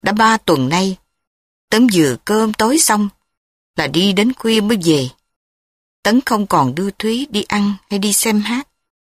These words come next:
Tấn cũng không còn đưa tiền cho Thúy để lo việc nhà, việc chợ búa. Thúy hết tiền, cũng không dám hỏi.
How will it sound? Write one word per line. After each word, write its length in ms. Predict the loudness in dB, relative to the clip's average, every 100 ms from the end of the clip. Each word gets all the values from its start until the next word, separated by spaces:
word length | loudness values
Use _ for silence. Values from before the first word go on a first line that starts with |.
| _ _ _ _
Tấn 180 | 0 0 2
cũng 200 | 0 0
không 260 | 0 0
còn 260 | 2 0 0
đưa 140 | -2
tiền 320 | 0 0 0 -2
cho 100 | -6
Thúy 340 | -4 -2 0
để 100 | 0
lo 180 | 0 0
việc 220 | 0 -4 -4
nhà, 320 | -2 0 0 -2
việc 140 | -6 -10 -2
chợ 200 | -2 0
búa. 320 | -2 -2 -4 _ _ _ _ _ _ _ _ _ -6
Thúy 180 | -2 0
hết 280 | 0 0 0
tiền, 360 | 0 0 -4 -8 _ _ _ _ _ _
cũng 220 | -2 -2 0
không 280 | -2 -2
dám 160 | 0 0
hỏi. 420 | -2 -4 -6 -8